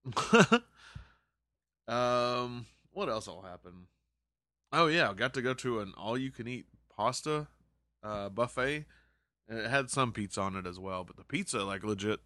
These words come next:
as soon as they were out, it was gone pretty much. And this isn't, like, a, a C C's level, which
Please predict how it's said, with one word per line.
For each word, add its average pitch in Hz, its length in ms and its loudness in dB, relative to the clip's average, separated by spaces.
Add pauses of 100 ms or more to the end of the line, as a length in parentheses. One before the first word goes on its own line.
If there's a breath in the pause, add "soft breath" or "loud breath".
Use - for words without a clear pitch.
(120)
as 101 160 0
soon 139 260 4
as 117 140 2
they 117 120 2
were 98 240 0
out, 110 280 4 (640)
it 95 60 -10
was 92 100 -10
gone 92 380 -6
pretty 92 200 -12
much. 87 300 -14 (440 soft breath)
And 110 640 -2 (760)
this 120 160 4
isn't, 127 240 4
like, 120 180 4
a, 104 560 2
a 107 100 -6
C 165 240 -2
C's 107 360 -4
level, 98 520 -2 (320)
which 104 340 -6